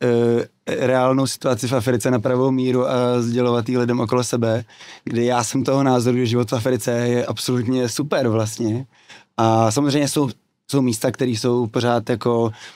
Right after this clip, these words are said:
eh, se třeba zmítají úplně s nějakým jako vojenským konfliktem, nebo, eh, mají nedostatek vody a tak dále, to samozřejmě platí. Za mě největší problém v Africe je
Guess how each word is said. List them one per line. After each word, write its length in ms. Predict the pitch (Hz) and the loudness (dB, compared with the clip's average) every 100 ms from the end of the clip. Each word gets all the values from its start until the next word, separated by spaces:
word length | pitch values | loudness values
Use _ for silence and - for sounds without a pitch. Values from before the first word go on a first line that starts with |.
| _ _ 123 | _ _ 0
eh, 560 | 113 113 110 113 110 | 2 2 2 2 0
se 140 | 107 113 | 0 -2
třeba 200 | 127 113 | 0 2
zmítají 320 | 113 110 117 | 2 0 0
úplně 240 | 101 123 - | 0 -4 -4
s 140 | 110 | -2
nějakým 340 | 123 110 117 | 0 2 0
jako 260 | 113 117 110 | 0 0 0
vojenským 340 | 113 110 131 | 0 0 0
konfliktem, 680 | 117 110 120 - 120 117 117 110 - - - _ _ _ | -2 0 -2 -2 0 0 -2 -6 -12 -18 -20 _ _ _
nebo, 580 | - 120 117 123 120 113 113 _ | -2 0 2 2 2 0 -2 _
eh, 320 | 117 113 110 | -2 2 2
mají 180 | 110 117 | 2 2
nedostatek 400 | 117 110 110 117 | 2 0 -4 -2
vody 240 | 110 117 117 | 0 0 0
a 100 | 104 | 0
tak 120 | 117 | 0
dále, 220 | 113 110 | 2 0
to 120 | 113 | -2
samozřejmě 460 | 110 117 113 120 113 | -2 0 0 0 0
platí. 600 | 113 113 113 127 131 127 - - - | 0 -2 -2 -2 -2 -4 -8 -16 -10
Za 160 | 120 135 | -2 0
mě 180 | 151 | 0
největší 540 | 147 143 147 147 - 147 | 0 0 0 0 -2 -4
problém 440 | 147 135 123 135 | 0 0 2 0
v 60 | 117 | 0
Africe 380 | 113 123 110 | 0 0 0
je 120 | 135 | 0